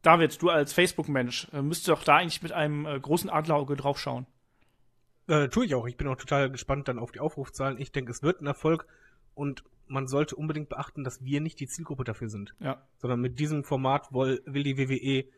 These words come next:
Speaker 2: Leute via Social Media erreichen, die halt keine Wrestling-Fans bislang sind, sondern eher Wrestling-Fans in der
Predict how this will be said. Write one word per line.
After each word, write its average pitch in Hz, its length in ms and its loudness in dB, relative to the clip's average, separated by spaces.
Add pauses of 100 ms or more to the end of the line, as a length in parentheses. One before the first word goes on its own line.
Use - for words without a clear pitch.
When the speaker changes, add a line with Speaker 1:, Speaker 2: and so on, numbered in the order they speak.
(320)
Speaker 2:
Leute 139 480 2
via 131 240 0
Social 147 340 -4
Media 143 240 2
erreichen, 131 400 0
die 131 100 -2
halt 127 100 -2
keine 143 280 0
Wrestling-Fans 120 600 -4
bislang 127 320 -6
sind, 139 160 -2
sondern 131 220 -4
eher 127 180 0
Wrestling-Fans 131 500 -4
in 123 140 -8
der 120 260 -2